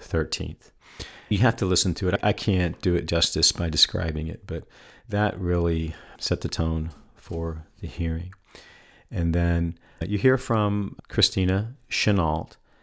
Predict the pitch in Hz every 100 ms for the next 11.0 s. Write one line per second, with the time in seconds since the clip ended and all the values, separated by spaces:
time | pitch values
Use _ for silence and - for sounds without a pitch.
0 | _ _ _ 98 95 92 90 - - -
1 | - - - 104 107 104 - 107 117 151
2 | 156 120 107 104 98 107 98 120 107 95
3 | 104 - - - 98 95 90 - 92 -
4 | 98 90 90 90 - - 98 95 117 113
5 | 104 92 92 95 92 - - 92 87 85
6 | 80 85 92 90 101 82 - 90 82 110
7 | 127 98 - 87 110 107 113 101 90 -
8 | - - - 123 123 107 95 92 92 -
9 | - 95 87 87 92 92 - 92 90 -
10 | 87 90 85 90 95 92 90 90 85